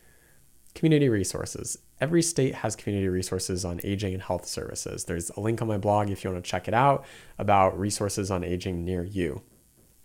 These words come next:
You can simply input your zip code and find services for older adults and families. There's also a link to a neighborhood navigator, which can help find resources in your community, such as food, housing, transit,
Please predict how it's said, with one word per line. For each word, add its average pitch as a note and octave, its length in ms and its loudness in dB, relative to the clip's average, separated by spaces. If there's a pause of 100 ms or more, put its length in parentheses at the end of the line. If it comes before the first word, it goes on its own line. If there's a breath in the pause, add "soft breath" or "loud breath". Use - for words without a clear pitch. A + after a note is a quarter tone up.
(400)
You A#2 140 2
can G#2+ 100 2
simply A#2 460 0
input A#2 280 0
your G#2 120 0
zip B2+ 260 0
code C3+ 280 6
and G#2+ 200 -2
find A2+ 240 0
services G#2+ 460 -2
for G2 120 -2
older F#2+ 200 0
adults F#2+ 340 -4
and F2 100 -4
families. C3+ 600 4 (360 loud breath)
There's A2+ 160 2
also A#2 360 4
a - 20 6
link G#2+ 220 2
to - 140 -4
a G2+ 40 0
neighborhood G#2 360 2
navigator, A2+ 760 4 (240 loud breath)
which G#2 180 -2
can - 140 -12
help G2 80 0
find G2 240 0
resources F#2+ 480 -2
in F#2+ 80 0
your F#2+ 100 -2
community, A2 500 2
such - 240 -4
as - 120 -8
food, G#2 340 0
housing, F#2+ 500 0
transit, A2+ 600 2